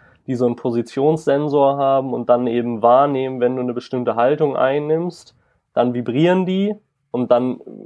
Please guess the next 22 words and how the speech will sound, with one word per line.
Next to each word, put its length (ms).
kannst 280
du 60
dich 160
quasi 320
wieder 220
in 120
eine 60
andere 380
Haltung, 520
äh, 240
begeben. 540
Sowas 460
gibt's. 440
Aber 160
da 80
muss 200
man 140
halt 180
wirklich 280
stark 380
abwägen, 480
ob, 240